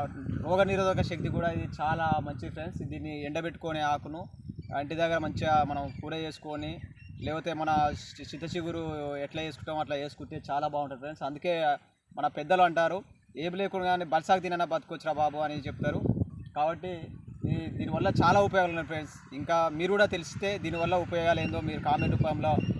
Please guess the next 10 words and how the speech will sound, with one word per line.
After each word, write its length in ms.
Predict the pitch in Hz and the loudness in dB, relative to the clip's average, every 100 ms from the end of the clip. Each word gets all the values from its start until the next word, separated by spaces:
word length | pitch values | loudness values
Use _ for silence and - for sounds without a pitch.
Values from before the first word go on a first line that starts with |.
| - - | -2 0
తెలియజేయాలి 460 | 165 175 185 170 | 2 4 4 2
ఫ్రెండ్స్. 360 | 156 165 - - - - - - | -2 0 0 -2 0 0 2 4
ఆ, 680 | 143 151 147 147 143 143 139 - | 8 8 8 8 6 4 2 -2
ఈ 40 | - | 4
బల్సాకు 680 | 151 - 202 185 190 185 185 | 4 6 6 6 4 2 2
మేమైతే 400 | - 160 160 160 | -2 0 0 2
నల్గొండ 360 | 180 165 170 170 | 2 2 2 -2
జిల్లాలో 360 | 165 165 165 160 | 2 2 2 -2
దీంట్లను, 500 | 147 156 156 156 143 - - - - - 147 | -4 0 0 0 0 -2 -4 -6 -8 -4 2
ఆ, 480 | 147 147 139 135 | 2 2 0 -2